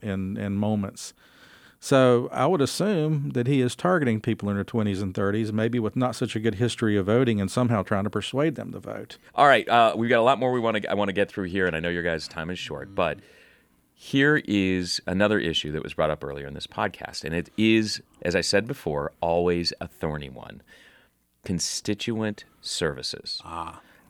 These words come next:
Speaker 2: Patsy Kinsey says she goes to all of the community meetings. Her challenger, Larkin Eggleston, says,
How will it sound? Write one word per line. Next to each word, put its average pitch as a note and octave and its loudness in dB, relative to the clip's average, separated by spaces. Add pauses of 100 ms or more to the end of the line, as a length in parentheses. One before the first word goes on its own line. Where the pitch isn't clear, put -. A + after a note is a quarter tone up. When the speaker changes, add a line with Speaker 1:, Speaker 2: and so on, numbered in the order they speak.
Speaker 2:
Patsy B2 2
Kinsey E2 -6 (440)
says F#2+ 4
she - -4
goes F2+ 2
to - -6 (140)
all A#2 2 (260)
of F#2 -2
the G#2+ -4
community F2+ -2
meetings. - -8 (220)
Her F2 0
challenger, F2+ 0
Larkin D#2 -8
Eggleston, F#2+ -2
says, E2+ 0